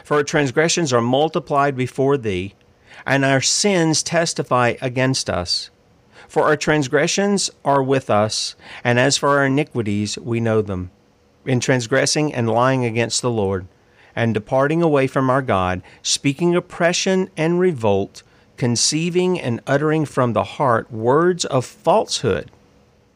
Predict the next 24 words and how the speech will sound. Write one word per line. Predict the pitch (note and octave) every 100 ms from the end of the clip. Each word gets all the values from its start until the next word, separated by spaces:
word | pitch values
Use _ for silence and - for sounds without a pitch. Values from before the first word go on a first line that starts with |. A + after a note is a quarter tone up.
| _ _ _ _ _ _ _
Hmm. | C#3 A#2 F2+ -
You | A#2
can | - E2+ _ -
lay | - G#2 B2
that | A#2+ B2+ A#2+
across, | - A2+ G#2 - - _ _ _ _ _ _ _ _
you | B2
know, | A2
all | A#2 C3+
of | A#2+
Congress. | C3+ D#3+ C#3+ A2+ - -
And | B2
I'm | C3+
gonna | G#3+
tell | G3 D3+ F3+
you, | B2
I'm, | G#2 A#2+ A#2+ - _ _ _ _ _ -
I'm | B2+ B2+
really | B2 D#3 F3
beginning | D3+ D#3+ E3 D3
to, | C#3 A#2+
to | - A#2+
wonder | A2+ C3+ F#3 A#2 A#2+ -
if, | A#2 B2 - -